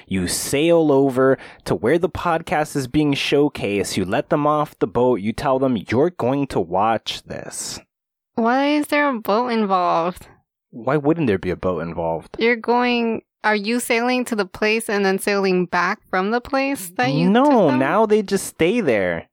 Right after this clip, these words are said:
Speaker 1: You're not taking, why would you go get them, do a whole boat ride, and then be like, "Well, I was just your ride here, now I'm taking," no, now you own them.
Speaker 2: No, I, yeah, but I mean, you're leaving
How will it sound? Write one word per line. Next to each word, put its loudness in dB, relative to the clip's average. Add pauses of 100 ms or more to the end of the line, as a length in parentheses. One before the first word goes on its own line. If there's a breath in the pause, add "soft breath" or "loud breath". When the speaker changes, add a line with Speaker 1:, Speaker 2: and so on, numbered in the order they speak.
(160)
Speaker 1:
You're 0
not 2
taking, 0
why 4
would 2
you 2 (220)
go 4 (100)
get -2
them, -2 (840 loud breath)
do 6
a 2
whole 0
boat -2
ride, -6 (500 soft breath)
and 0
then 0
be 2
like, 2
"Well, 2
I 0
was 2
just 0
your 4
ride 2
here, 2
now 0
I'm 0
taking," -2
no, 2 (160)
now -2
you 4
own 2
them. -2 (720)
Speaker 2:
No, 2
I, 0
yeah, 0
but -2
I 2
mean, -4
you're 0
leaving -2